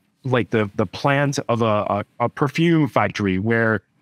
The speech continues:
they fill the perfume in the bottles and been there to see that and experience all of that.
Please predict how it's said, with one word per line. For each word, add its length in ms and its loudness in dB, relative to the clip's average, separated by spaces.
they 120 0
fill 320 0
the 100 2
perfume 540 0
in 60 0
the 80 0
bottles 440 0
and 140 0
been 180 2
there 300 2
to 200 -2
see 300 0
that 340 2
and 100 -2
experience 440 0
all 180 2
of 80 0
that. 300 0